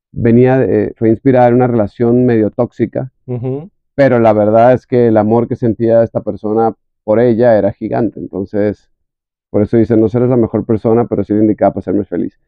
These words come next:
Speaker 1: Pero no es una, no es una anécdota mía como tal,
Speaker 2: Ujú.
Speaker 1: básicamente. Pero yo, Daniel, yo busco es, eh, la tranquilidad, la
Speaker 2: Ujú.
Speaker 1: paz, la felicidad.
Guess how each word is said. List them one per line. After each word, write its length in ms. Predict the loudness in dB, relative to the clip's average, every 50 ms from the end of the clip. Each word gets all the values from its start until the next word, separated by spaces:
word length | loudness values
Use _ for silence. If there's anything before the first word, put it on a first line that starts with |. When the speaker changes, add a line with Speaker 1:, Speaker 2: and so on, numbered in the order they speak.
| _ _ _ _ _ _ _
Speaker 1:
Pero 200 | -2 0 2 2
no 180 | 2 2 2
es 120 | 0 0 0
una, 720 | 0 0 0 2 2 2 2 2 0 0 -2 -4 -6 -10 -14 _ _ _
no 340 | -6 -2 0 0 2 2 0
es 180 | 0 0 -2 -2
una 120 | 0 2
anécdota 440 | 2 2 0 -2 -4 -4 -2 0 0
mía 320 | 2 2 2 2 0 -4
como 320 | -6 -10 -10 -8 -6 -4 -4
tal, 140 | -2 -2
Speaker 2:
Ujú. 260 | -4 -6 -8 -10 -12 -18 _ _ _ _ _ _
Speaker 1:
básicamente. 680 | -12 -10 -8 -8 -6 -2 0 2 2 2 0 -2 -6 -6
Pero 200 | -2 0 2 2
yo, 280 | 2 2 2 2 4 2
Daniel, 500 | 2 2 2 2 2 2 2 0 -4 -6 -8 _ _ _ _ _ _ _
yo 220 | -2 0 2 2 4
busco 560 | 4 2 0 -2 _ 0 2 2 2 2 2
es, 340 | 2 0 0 -2 _ _ _ _ _ -6
eh, 260 | -4 -2 -2 -2 -2 -4
la 280 | -2 0 0 0 0 -2
tranquilidad, 760 | -4 _ -2 -2 -2 0 0 0 0 2 2 2 0 -2 -4 _ _ _ _ _ -4
la 100 | -4 -2
Speaker 2:
Ujú. 80 | 0
Speaker 1:
paz, 460 | 2 2 2 2 0 -2 _ _ _ _ _ -8
la 160 | -8 -8 -4
felicidad. 640 | -2 -2 -2 -2 0 0 0 2 4 4 2 0